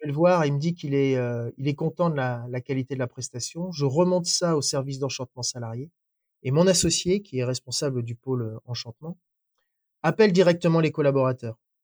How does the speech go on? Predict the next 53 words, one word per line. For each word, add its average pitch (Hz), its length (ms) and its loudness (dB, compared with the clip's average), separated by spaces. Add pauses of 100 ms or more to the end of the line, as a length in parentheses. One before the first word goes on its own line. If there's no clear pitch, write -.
(120)
en 117 80 -6
disant, « 131 300 0
J'ai 139 100 4
une 139 80 4
bonne 143 220 4
nouvelle 143 260 6
à 131 80 4
t'annoncer, 135 480 0
voilà, 117 320 0 (320)
tu 139 100 -8
peux 151 120 0
être 135 100 0
fier 156 300 4
de 127 80 2
ce 123 80 -2
que - 100 -6
tu 135 180 -4
as 123 60 0
fait 135 220 -6
parce 120 160 -10
qu'on 127 120 -8
a 127 60 -2
eu 123 80 0
des 123 100 -2
retours, 120 460 -4
bravo. » 110 400 -10 (1200)
Et 131 100 0
ben, 123 840 0
c-, - 300 0
les 139 80 4
salariés, 160 380 6
quand 147 140 4
ils 135 180 2
arrivent 143 240 4
à 135 40 4
l'agence, 135 800 0 (160)
qui - 100 -12
nous 131 120 -2
croisent, 139 340 0
qui - 80 -12
disent, « 123 160 -6
Ben, 123 140 0
merci, 127 560 -2 (500)
c'est - 140 -6
super, 123 520 0
moi, 123 120 -2
ça 135 120 0
m'a 120 120 0
rempli 120 280 -4
ma 120 120 -2
semaine, 117 260 -6
c'est 120 160 -6
génial. » 110 340 -10